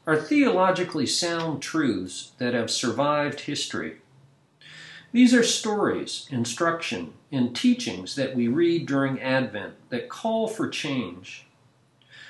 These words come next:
Their origin in a Judeo-Christian ethic should not prevent their worldwide application.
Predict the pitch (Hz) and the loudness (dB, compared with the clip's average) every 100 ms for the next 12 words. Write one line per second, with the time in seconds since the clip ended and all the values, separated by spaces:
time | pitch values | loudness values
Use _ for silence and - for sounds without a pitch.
0 | - - 208 214 214 226 233 202 131 104 | -20 -6 2 4 4 6 8 6 2 -2
1 | - 139 139 113 143 165 180 165 165 - | -2 2 2 2 2 4 4 2 0 -4
2 | 180 - 147 123 - 165 165 92 - - | -6 -4 -2 -2 0 -4 -4 -10 -14 -12
3 | - 160 127 135 220 233 - 165 131 160 | -6 -2 0 4 4 4 0 0 2 2
4 | 151 - - - _ _ - 120 107 110 | 0 -4 -10 -20 _ _ -6 -4 -2 2
5 | 123 117 98 101 101 101 - - 113 - | 2 2 -2 -4 -4 -6 -10 -8 -8 -6
6 | 104 - 120 110 - - | -10 -4 -2 0 -2 -6